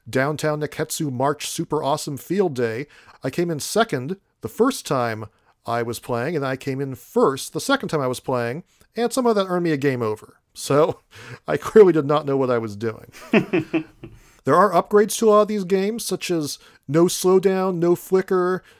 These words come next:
some glitches have been removed, there's also visual filters, there are audio options, of course, but there aren't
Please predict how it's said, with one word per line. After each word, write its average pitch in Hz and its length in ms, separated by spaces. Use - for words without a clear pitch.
some 139 320
glitches 170 320
have 160 80
been 170 140
removed, 170 580
there's 139 140
also 143 280
visual 202 420
filters, 196 680
there 120 160
are 120 160
audio 180 280
options, 175 360
of 165 100
course, 170 480
but 175 140
there 175 200
aren't 220 220